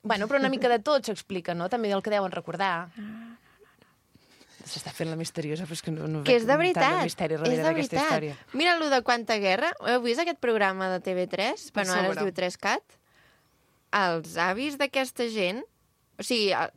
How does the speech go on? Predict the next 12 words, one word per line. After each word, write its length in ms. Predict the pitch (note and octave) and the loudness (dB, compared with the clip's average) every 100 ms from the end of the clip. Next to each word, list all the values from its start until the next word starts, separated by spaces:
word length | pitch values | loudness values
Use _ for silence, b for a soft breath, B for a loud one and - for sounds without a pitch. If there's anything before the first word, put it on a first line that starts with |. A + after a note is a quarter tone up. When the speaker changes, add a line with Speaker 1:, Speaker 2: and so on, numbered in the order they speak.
| - | -2
Speaker 2:
el 680 | F#3 F3 D#3+ D#3 D3+ D3+ D3+ | 0 2 2 0 -2 -6 -6
presentador, 680 | E3+ E3 E3 F3+ A#3 A3+ | -6 -4 -2 -2 -2 -4
que 80 | - | -4
ara 120 | F3+ | -4
no 120 | E3 E3 | -4 -8
sé 160 | - - | -12 -16
qui 240 | - D3+ | -12 -10
Speaker 3:
Sí, 180 | D#3 F#3+ | -6 -4
l'Eloi 720 | D#3+ D#3 D3+ D3 D3 C#3 C#3+ - _ _ | -2 0 0 0 -4 -6 -8 -14 _ _
Vila. 340 | - G#3 F3+ C#3+ C3+ _ - - | -2 0 0 -2 -10 _ -20 -20
Speaker 2:
Aquest. 280 | - D#3+ - _ B B B B - | -12 -12 -14 _ B B B B -6
Eh, 500 | G3+ F#3 E3+ E3 D#3+ | -4 -2 -4 -6 -10